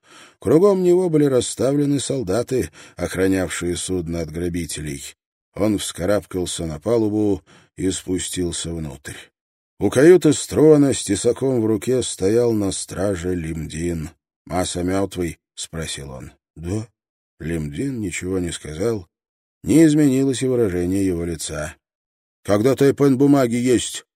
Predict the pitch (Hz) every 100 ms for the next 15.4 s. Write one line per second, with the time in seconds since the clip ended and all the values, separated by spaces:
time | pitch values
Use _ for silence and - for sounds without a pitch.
0 | _ 110 139 101 113 113 131 131 104 92
1 | 139 160 160 113 98 - - _ _ -
2 | 92 92 - 76 - 87 78 76 71 _
3 | _ - 82 101 123 131 147 _ _ _
4 | _ _ 82 127 156 143 120 101 - 196
5 | - - 147 - - _ _ - 185 107
6 | - 226 - - _ _ 165 156 - 87
7 | 82 143 175 131 87 _ _ _ - 78
8 | 113 95 87 135 147 113 90 107 120 123
9 | 101 92 87 78 92 120 113 98 90 85
10 | 98 98 - 107 135 135 127 135 135 -
11 | - - - - - 147 160 139 127 113
12 | 143 123 - 120 131 110 107 98 - 98
13 | 113 110 107 - 90 92 92 95 113 -
14 | 104 90 - 78 87 82 80 78 - 80
15 | 82 78 73 73